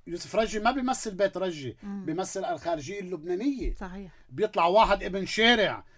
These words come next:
Speaker 1: ما عنده صفة لا نيابية ولا وزارية يهينه، هيدي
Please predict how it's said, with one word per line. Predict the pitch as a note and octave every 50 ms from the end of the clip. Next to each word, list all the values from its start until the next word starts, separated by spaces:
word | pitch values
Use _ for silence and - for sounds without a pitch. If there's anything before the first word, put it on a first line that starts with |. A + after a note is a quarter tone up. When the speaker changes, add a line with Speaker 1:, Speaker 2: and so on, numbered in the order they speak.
| - - -
Speaker 1:
ما | D#3 F3+
عنده | F3+ G#3 - F3+ G3 F#3
صفة | - - A#3+ - - G3 F#3
لا | F#3 G3 G3+
نيابية | G3+ G3+ G3 F#3+ F3+ E3+ G#3 G#3+ G#3 G3
ولا | F3+ F3 F#3
وزارية | G3 F#3+ F#3 D#3 E3 F3+ F3+ G3 G#3 F#3+ E3+ C#3 A#2 - _ _ _ _ _ _ _ _ _ _ _ _ _ _ _ _ _ _ _ _ -
يهينه، | E3+ D#3 C#3+ C3 F3 G3+ A3+ A#3+ B3 B3+ B3+ A3+ - _
هيدي | - E3+ F3 E3 F3+ F3+